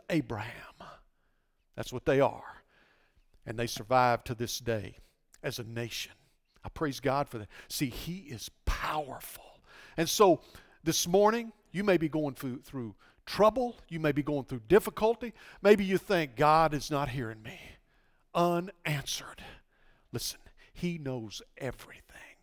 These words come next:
You just keep praying. You keep praying, keep being obedient,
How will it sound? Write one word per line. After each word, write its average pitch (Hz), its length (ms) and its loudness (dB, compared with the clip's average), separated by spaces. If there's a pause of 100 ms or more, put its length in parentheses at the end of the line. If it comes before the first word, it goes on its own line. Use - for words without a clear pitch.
(720)
You 113 80 -14
just - 180 -8
keep 127 180 -8
praying. - 240 -10 (500)
You 151 80 -12
keep - 240 0
praying, 240 460 10 (180)
keep 170 240 -6
being 202 220 8
obedient, 214 540 6